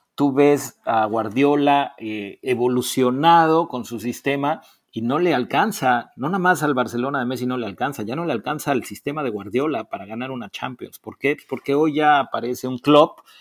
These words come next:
que te mata y, ¿no? O sea, eh, en, seguramente el año que <laughs> viene, pues bueno, bueno, ya vimos que Klopp ya no le alcanzó, ¿no? Para la siguiente.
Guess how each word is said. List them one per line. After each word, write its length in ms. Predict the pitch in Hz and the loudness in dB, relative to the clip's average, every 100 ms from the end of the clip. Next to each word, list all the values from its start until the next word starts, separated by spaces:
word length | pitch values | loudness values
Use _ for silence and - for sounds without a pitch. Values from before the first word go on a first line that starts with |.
| - _ | -20 _
que 120 | - | -10
te 140 | 98 127 | -4 2
mata 400 | 185 208 101 - | 4 4 2 0
y, 240 | 151 160 - _ _ _ _ | -2 -4 -6 _ _ _ _
¿no? 220 | 120 127 139 | -4 -4 -4
O 100 | 123 | 2
sea, 380 | 117 113 - 107 | 4 4 0 -10
eh, 280 | 123 113 107 | -6 -4 -4
en, 300 | 127 113 117 _ | -4 -4 -6 _
seguramente 540 | - 123 139 139 139 | -6 -2 -2 -4 -4
el 100 | 135 | 0
año 300 | 131 135 131 | 0 -2 -6
que 80 | - | -6
<laughs> 80 | - | -4
viene, 380 | 135 147 131 131 | -2 -2 -4 -6
pues 240 | 110 95 | -10 -12
bueno, 420 | 104 98 98 - _ _ | -12 -14 -14 -20 _ _
bueno, 260 | 113 90 _ - | -10 -10 _ -12
ya 160 | 110 110 | -8 -4
vimos 300 | 147 120 - | -4 -6 -10
que 140 | 95 | -10
Klopp 260 | 117 107 110 | -8 -6 -6
ya 120 | 110 | -8
no 140 | 113 | -6
le 100 | 110 | -8
alcanzó, 560 | 101 101 98 - 110 - _ _ _ - | -8 -10 -12 -8 -10 -10 _ _ _ -16
¿no? 180 | 95 92 | -14 -8
Para 220 | 104 95 | -6 -4
la 140 | 92 | -8
siguiente. 600 | - 104 110 113 104 92 | -10 -8 -6 -6 -8 -16